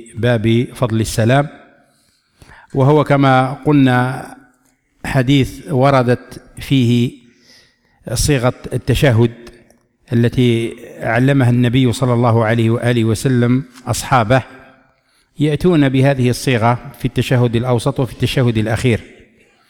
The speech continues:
وتعلمون أن صيغة التشد-، التشهد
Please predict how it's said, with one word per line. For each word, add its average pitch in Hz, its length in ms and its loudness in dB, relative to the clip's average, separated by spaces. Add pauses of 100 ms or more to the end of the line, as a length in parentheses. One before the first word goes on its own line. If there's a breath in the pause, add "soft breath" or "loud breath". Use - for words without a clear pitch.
(360 soft breath)
وتعلمون 156 680 2 (520)
أن 143 460 4
صيغة 139 340 -2
التشد-، 135 520 -2
التشهد 135 580 0